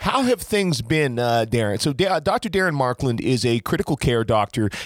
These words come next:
at the Royal Alexandra Hospital, as well as a nephrologist working with people with kidney issues.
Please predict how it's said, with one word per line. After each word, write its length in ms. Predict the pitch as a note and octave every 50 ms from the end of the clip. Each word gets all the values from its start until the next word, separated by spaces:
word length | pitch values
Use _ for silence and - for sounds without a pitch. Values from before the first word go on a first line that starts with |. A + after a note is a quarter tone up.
| - -
at 240 | - A#2 A#2 G#2 -
the 140 | A#2+ A#2+ A#2
Royal 280 | G#2+ A2+ A#2 B2+ C3 B2+
Alexandra 480 | B2 B2 B2 A2 A#2+ A#2 A2 G#2 A2
Hospital, 460 | F#2+ A2 G2+ G2+ - - - D3 C#3+
as 100 | C#3+ G2+
well 180 | F#2+ A2 A2+ A2+
as 120 | A2+ G#2
a 20 | A2+
nephrologist 600 | A2 G#2 - - G#2+ G2 G2+ G#2 A2 C#3+ D3+ -
working 260 | - A2 G#2 - G#2+
with 120 | G#2 G2 -
people 220 | - A2+ - -
with 160 | G#2 G2 -
kidney 360 | - - A#2+ G#2 G2+ G2+ G2+ G2
issues. 420 | G2+ - - E3+ A3 B3+ - -